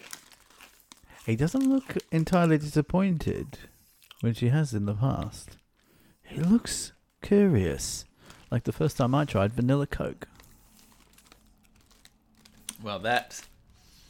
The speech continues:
Speaker 2: that's not what I thought that would taste like. Here's the first thing that I've realized.
Speaker 1: Please
Speaker 2: I don't know
Speaker 1: break
Speaker 2: what
Speaker 1: it down
Speaker 2: Prosecco
Speaker 1: in
Speaker 2: tastes
Speaker 1: detail.
Speaker 2: like. <laughs>
Speaker 1: Okay.
Speaker 2: So I don't know, don't know how authentic a Prosecco flavor this is when I don't,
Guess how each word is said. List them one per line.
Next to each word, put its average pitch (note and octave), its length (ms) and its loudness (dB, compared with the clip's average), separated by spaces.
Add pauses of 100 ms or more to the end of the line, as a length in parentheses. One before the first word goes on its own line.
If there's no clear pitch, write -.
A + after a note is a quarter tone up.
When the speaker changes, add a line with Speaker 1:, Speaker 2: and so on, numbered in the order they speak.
(540)
Speaker 2:
that's D3+ 220 -2
not F3+ 160 2
what D3+ 100 4
I C#3+ 60 4
thought - 240 -2
that G#2+ 140 2
would G#2 120 -4
taste A2 300 -6
like. - 180 -8 (600)
Here's F3+ 180 0
the G3 80 -4
first C3+ 360 2
thing A2+ 160 -4
that F#2+ 120 -4
I've F2+ 160 -8
realized. E2+ 440 -12 (760)
Speaker 1:
Please C#3 180 -10
Speaker 2:
I D3 100 6
don't F#3+ 120 6
know D#3 180 4
Speaker 1:
break D3 100 -10
Speaker 2:
what - 20 0
Speaker 1:
it C3+ 40 0 (100)
down C3 120 6
Speaker 2:
Prosecco B2 100 2
Speaker 1:
in A2 60 0
Speaker 2:
tastes A2 300 2
Speaker 1:
detail. F2+ 100 -6
Speaker 2:
like. - 320 -12
<laughs> - 40 -16 (1040)
Speaker 1:
Okay. - 80 -6
Speaker 2:
So G3 320 2
I E3+ 100 10
don't E3 300 0
know, F3 160 4 (720)
don't D3 100 0
know C#3+ 80 2
how C#3 160 4
authentic A#2+ 540 -2 (1600)
a B2 60 -12
Prosecco C#3 420 -4
flavor A2 240 -2
this G2+ 220 -6
is A2+ 180 -2
when G2 140 -8
I F#2 80 -4
don't, G2 260 -6